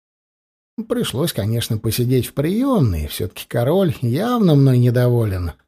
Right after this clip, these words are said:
Перфундаро описал ситуацию молодцевато. «Так, мол, и так. Не могу спать спокойно, пока такая мерзость, как кровавый бог, существует и реализует свои злобные планы.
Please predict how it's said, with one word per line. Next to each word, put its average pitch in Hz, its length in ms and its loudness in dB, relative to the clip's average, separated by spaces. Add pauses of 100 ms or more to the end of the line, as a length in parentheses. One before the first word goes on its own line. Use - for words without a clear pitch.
(1160)
Перфундаро 175 600 0
описал 151 440 2
ситуацию 135 600 0
молодцевато. 127 960 0 (320)
«Так, 202 360 -2
мол, 135 160 2
и 101 80 -4
так. 214 420 -2 (480)
Не 95 60 -2
могу 185 300 0
спать 175 360 0
спокойно, 143 640 2
пока 117 300 -2
такая 127 340 0
мерзость, 160 640 2
как 147 240 0
кровавый 147 600 2
бог, 147 300 2
существует 147 840 0
и 139 60 6
реализует 135 580 2
свои 131 220 0
злобные 131 520 2
планы. 127 560 0